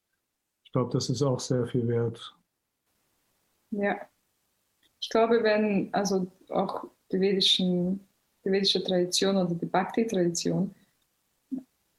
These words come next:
Speaker 2: sagt uns auch, dass wir uns auf vier Ebenen verstehen sollten, nicht nur auf einer. Das heißt, äh, wir haben eine spirituelle Ebene des Daseins,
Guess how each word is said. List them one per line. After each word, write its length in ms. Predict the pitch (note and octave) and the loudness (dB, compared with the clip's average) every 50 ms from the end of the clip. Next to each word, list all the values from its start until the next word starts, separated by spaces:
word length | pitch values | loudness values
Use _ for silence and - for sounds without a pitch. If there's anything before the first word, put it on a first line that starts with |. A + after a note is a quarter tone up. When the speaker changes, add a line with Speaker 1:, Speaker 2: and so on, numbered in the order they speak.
| _ _ _ _ _ _ _ _ _ _ _ _ - | _ _ _ _ _ _ _ _ _ _ _ _ -10
Speaker 2:
sagt 440 | G3 F3+ - G3+ G#3 G#3 - - | -4 0 2 2 2 2 0 -2
uns 160 | A3 G#3 F#3+ - | -2 -2 0 0
auch, 240 | - G3+ F#3+ F#3 | 0 0 0 -2
dass 360 | - - G3 F#3+ - - F#3 F3+ | -2 -4 -4 -2 -2 0 0 2
wir 240 | G2+ G2+ - - | 2 2 2 2
uns 380 | - F#3 F#3 F#3 F#3 - - - - _ _ | 2 2 2 2 0 -2 -4 -8 -12 _ _
auf 160 | - F3+ F3+ | -4 -2 -2
vier 320 | - - B3 A#3 G#3+ - | 0 2 2 2 4 4
Ebenen 420 | - F#3 F#3+ F3+ F#3+ F#3+ F3+ F3 F3 | 2 2 2 2 2 2 2 0 -2
verstehen 460 | - F#3 F3 - - - F3 E3+ E3+ | 0 2 2 2 2 2 2 2 2
sollten, 460 | E3+ E3+ - D#3+ E3 F3 - F3+ - E3 | 0 0 0 -2 -2 -2 -2 -2 0 0
nicht 220 | F3+ F3+ - - | 0 0 0 0
nur 80 | F3 E3+ | -2 -2
auf 180 | E3+ - - | -2 -2 -2
einer. 400 | - F3 E3+ F3 E3+ G3 A3+ - - _ _ _ _ _ _ _ _ _ _ _ _ _ _ _ _ _ | 0 2 2 2 2 0 -2 -6 -14 _ _ _ _ _ _ _ _ _ _ _ _ _ _ _ _ _
Das 200 | - F#3 F#3 - | -4 -2 -2 0
heißt, 520 | F#3+ F#3 F#3 F#3 F#3 F#3 - - - - - | 2 2 2 2 2 0 -2 -4 -8 -4 -2
äh, 420 | F#3 F3+ F3+ F3+ F3+ F3+ F3+ F3+ | 0 0 2 2 2 0 2 0
wir 120 | F3+ F#3 F3+ | 0 0 2
haben 380 | F#3+ F#3 F#3 F#3+ F#3+ F#3 F3+ | 2 2 4 4 2 2 2
eine 400 | F3 E3 E3+ E3 E3 D#3+ - B3 - - _ _ _ _ _ _ _ _ _ _ _ _ _ _ _ _ - | 0 0 0 0 0 0 -2 -4 -6 -12 _ _ _ _ _ _ _ _ _ _ _ _ _ _ _ _ -10
spirituelle 600 | - - - B3+ B3 B3+ A#3+ B3 - A3 G3+ - | -10 -2 0 2 4 4 2 2 0 0 2 2
Ebene 460 | - G#3+ G#3 G3 G3 G3+ F#3+ F#3 F#3 | 4 4 4 4 2 2 2 2 2
des 180 | F#3 F#3 - - | 0 0 0 0
Daseins, 880 | - F#3+ F#3 F#3 F#3 F#3 F3+ F3 F3 F3 F3 F3+ - - - - - | 0 2 2 2 2 2 2 2 2 2 0 0 0 -2 -4 -6 -8